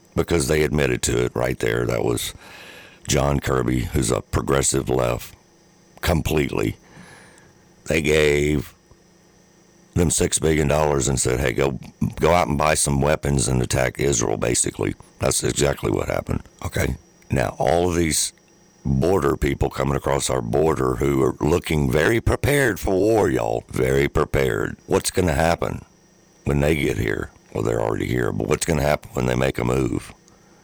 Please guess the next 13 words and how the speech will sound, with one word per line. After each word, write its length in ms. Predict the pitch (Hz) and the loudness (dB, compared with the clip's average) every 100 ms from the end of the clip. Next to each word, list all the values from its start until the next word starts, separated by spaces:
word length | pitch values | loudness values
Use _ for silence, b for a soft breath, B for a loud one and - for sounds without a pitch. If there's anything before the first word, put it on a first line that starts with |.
| b - | b -4
Who 200 | 95 85 | 2 4
are 200 | 82 82 | 4 4
they? 280 | 60 50 - _ | 0 -4 -8 _
Where 260 | 76 90 80 | 2 4 4
are 180 | 69 | 2
they 140 | 65 62 | 0 -2
from? 380 | 65 58 50 52 | -2 -2 -2 0
Well, 280 | 62 65 - B B B B B B B B - | 0 -2 -4 B B B B B B B B -6
just 240 | 73 76 - | -2 0 0
from 220 | 71 67 _ _ - | -2 -4 _ _ -4
reporters 760 | 62 69 - 87 101 69 71 | -2 0 0 2 2 2 0
and 220 | 71 67 64 | 0 0 2
journalists 720 | 76 92 73 65 67 - | 2 2 0 0 0 -2